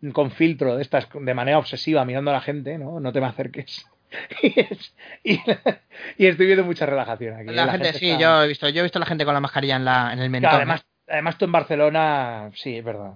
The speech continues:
Speaker 1: o sea,
Speaker 2: Bueno,
Speaker 1: debes
Speaker 2: hay mucha,
Speaker 1: estar,
Speaker 2: muchísima gente va con la mascarilla y se la, se la baja, porque
Speaker 1: debes
Speaker 2: hay
Speaker 1: estar viendo
Speaker 2: calor
Speaker 1: cosas.
Speaker 2: o lo que sea, sí, sí, sí.
Speaker 1: A ver, a ver, yo me la, obviamente yo me la bajo porque est-, eh, cuando vuelvo del curro, porque estoy en un polígono en el que solo estoy yo.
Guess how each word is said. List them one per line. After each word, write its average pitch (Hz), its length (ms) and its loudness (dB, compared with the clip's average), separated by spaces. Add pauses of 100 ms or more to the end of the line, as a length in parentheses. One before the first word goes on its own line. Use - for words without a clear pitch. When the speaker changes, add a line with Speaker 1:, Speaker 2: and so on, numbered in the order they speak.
Speaker 1:
o - 40 -20
sea, 113 260 -4
Speaker 2:
Bueno, 139 140 4
Speaker 1:
debes 131 120 2
Speaker 2:
hay 139 80 0
mucha, 143 120 -6
Speaker 1:
estar, 147 160 -2
Speaker 2:
muchísima 165 440 0
gente 180 240 2
va 170 120 4
con 160 100 2
la 151 80 0
mascarilla 165 460 -2
y - 20 -6
se 160 100 -10
la, 135 260 -2
se 131 120 -14
la 127 80 -6
baja, 131 380 -8
porque 131 260 -10
Speaker 1:
debes 151 180 2
Speaker 2:
hay 131 60 0
Speaker 1:
estar 139 160 2
viendo 143 160 2
Speaker 2:
calor 180 340 4
Speaker 1:
cosas. 185 100 2
Speaker 2:
o - 40 2
lo 151 100 -2
que 139 80 -8
sea, 147 180 -6
sí, 156 200 -4
sí, 147 120 -8
sí. 135 200 -10
Speaker 1:
A 139 80 -4
ver, 160 340 4
a 123 100 -6
ver, 147 280 0
yo 147 100 0
me 165 100 4
la, 165 180 2
obviamente 165 420 0
yo 165 100 0
me 160 60 2
la 165 100 4
bajo 165 280 0
porque 165 160 0
est-, - 220 -12
eh, 143 280 -6
cuando 147 260 -2
vuelvo 143 400 0
del 160 120 2
curro, 180 220 2
porque 170 120 2
estoy 165 160 -2
en 160 80 0
un 151 80 -6
polígono 165 320 2
en 160 80 -2
el - 40 -
que 135 60 -6
solo 156 120 -4
estoy 135 200 -4
yo. 127 240 2